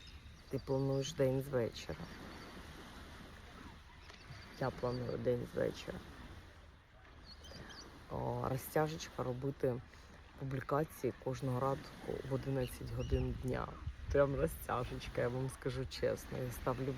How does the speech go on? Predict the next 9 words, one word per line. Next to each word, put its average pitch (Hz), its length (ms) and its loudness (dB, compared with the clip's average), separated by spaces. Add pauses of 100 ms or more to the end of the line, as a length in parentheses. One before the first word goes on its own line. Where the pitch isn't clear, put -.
(100)
будильник, 120 600 2 (200)
і - 20 0 (160)
тут 127 200 0
у 127 40 0
мене 123 300 2
починається: 120 600 -2 (100)
"Боже, 117 360 0
давай 131 300 6
ра-, 117 240 6